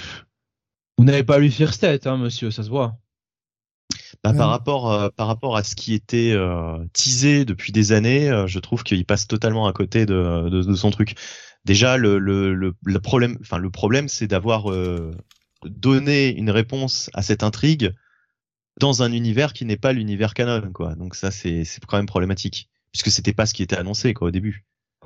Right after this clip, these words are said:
Speaker 1: Ouais, enfin bon, après, ça, euh, une fois, une fois que t'as, t'as évacué ça,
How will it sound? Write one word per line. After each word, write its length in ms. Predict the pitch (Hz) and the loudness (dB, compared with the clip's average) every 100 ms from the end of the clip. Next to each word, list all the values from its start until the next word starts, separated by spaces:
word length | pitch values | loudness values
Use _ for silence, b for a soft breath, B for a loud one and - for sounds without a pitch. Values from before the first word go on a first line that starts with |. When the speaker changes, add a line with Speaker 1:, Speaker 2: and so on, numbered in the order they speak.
| - - - - _ _ _ _ b b b | -20 -20 -20 -20 _ _ _ _ b b b
Speaker 1:
Ouais, 80 | 110 | 2
enfin 220 | 110 127 | 2 2
bon, 180 | 120 123 | 4 4
après, 460 | 113 113 135 113 107 | 4 4 2 2 -2
ça, 380 | - 131 131 | 0 4 4
euh, 180 | 110 101 - _ _ | 4 2 -2 _ _
une 140 | 143 | -2
fois, 380 | 131 170 160 143 | 0 2 4 4
une 140 | 123 127 | 2 0
fois 180 | 160 | -2
que 180 | 151 123 | 0 0
t'as, 300 | 117 120 117 | 2 2 2
t'as 140 | 117 123 | 2 2
évacué 420 | 123 123 120 127 | 2 0 0 -4
ça, 240 | - 120 | 0 -2